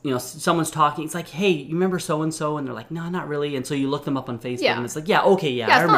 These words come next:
Speaker 1: remember
Speaker 2: a
Speaker 1: now."
Speaker 2: weird thing to
Speaker 1: Right, it's not a
Speaker 2: do.
Speaker 1: weird thing to do.
Speaker 2: It's just socially awkward.
Speaker 1: It's just
Speaker 2: <laughs> Yeah.
Speaker 1: a lot weirder when you're sharing your computer screen and they can see you doing it.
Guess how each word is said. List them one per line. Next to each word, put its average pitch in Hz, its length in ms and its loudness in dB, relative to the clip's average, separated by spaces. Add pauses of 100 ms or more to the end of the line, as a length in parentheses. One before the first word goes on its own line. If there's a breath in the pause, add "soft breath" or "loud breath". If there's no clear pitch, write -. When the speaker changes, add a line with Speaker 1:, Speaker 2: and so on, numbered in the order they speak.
Speaker 1:
remember 208 60 2
Speaker 2:
a 185 160 0
Speaker 1:
now." 220 40 0
Speaker 2:
weird 196 220 0
thing 180 140 -4
to 214 40 2
Speaker 1:
Right, - 120 4
it's 208 100 2
not 233 80 4
a 160 60 4
Speaker 2:
do. 120 40 -2
Speaker 1:
weird 135 300 2
thing 127 180 0
to 110 120 -12
do. 120 180 -2
Speaker 2:
It's 92 100 -4
just 262 160 -2
socially 233 400 4
awkward. 214 380 8
Speaker 1:
It's 170 180 4
just 160 200 8
Speaker 2:
<laughs> 285 100 2
Yeah. - 160 0
Speaker 1:
a 135 80 8
lot 123 260 6
weirder 117 460 4
when 120 260 4
you're 123 160 4
sharing 139 380 4
your 135 140 4
computer 135 460 2
screen 104 360 -4
and 120 180 0
they 120 140 4
can 123 180 2
see - 280 -2
you 123 200 0
doing 110 380 0
it. 85 180 -6